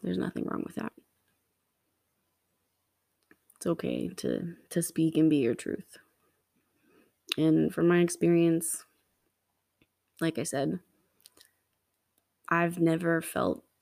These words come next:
more authentic. <laughs> It,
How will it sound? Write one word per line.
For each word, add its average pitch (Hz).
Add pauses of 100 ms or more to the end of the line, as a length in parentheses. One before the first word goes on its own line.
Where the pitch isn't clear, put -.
(1300)
more 165 (500)
authentic. 170
<laughs> -
It, -